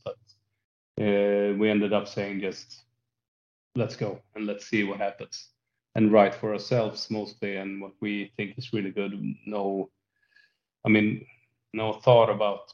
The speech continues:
what people are gonna think, uh, or expect, mostly, because, uh, then we would probably end up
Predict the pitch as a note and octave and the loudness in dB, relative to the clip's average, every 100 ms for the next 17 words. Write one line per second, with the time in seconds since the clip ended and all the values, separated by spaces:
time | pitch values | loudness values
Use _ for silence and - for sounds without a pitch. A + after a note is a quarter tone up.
0 | - G#2 - - - _ A2+ A2 A2+ G2 | -10 -10 -10 -20 -20 _ -4 -4 -6 -8
1 | G#2+ G#2 - A#2+ G#2 - _ _ _ _ | -10 -10 -8 -8 -8 -12 _ _ _ _
2 | _ _ _ _ _ _ _ _ _ - | _ _ _ _ _ _ _ _ _ -12
3 | G#2+ G#2+ A#2 A2+ - - C2 - - - | -10 -4 -2 -2 -2 -4 -4 -6 -20 -20
4 | _ _ _ _ _ A#2+ A#2+ A2 F#2+ - | _ _ _ _ _ -6 -6 -10 -16 -10
5 | A2 A2+ - - A2 G#2+ G#2 G#2 G2+ G#2+ | -6 -6 -8 -8 -2 0 0 0 -4 -10
6 | - - - _ A2+ A2 A2 G#2 G#2+ G#2 | -18 -20 -20 _ -8 -4 -4 -4 -8 -10
7 | G2+ A#2 G#2 G#2+ G#2 G2+ G2 | -2 0 0 0 -2 -2 -6